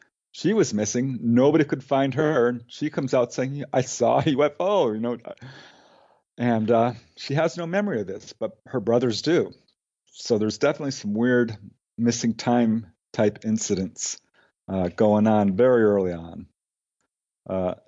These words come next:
as a young girl, she, you know, saw a couple of U F Os, certainly. Nothing super close up. Uh, but probably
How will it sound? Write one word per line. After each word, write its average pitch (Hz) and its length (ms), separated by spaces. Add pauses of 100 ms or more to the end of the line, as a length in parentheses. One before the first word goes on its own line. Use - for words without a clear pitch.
(180)
as 104 260 (140)
a 107 100
young 107 300
girl, 104 260
she, 107 400 (1040)
you 113 80
know, 104 160
saw 120 440
a - 80
couple 131 340
of 117 100
U 117 160
F 123 160
Os, 110 540 (400)
certainly. 110 640 (600)
Nothing 123 480
super - 680
close 104 400
up. 107 360 (1700)
Uh, 101 220
but 101 260
probably 151 540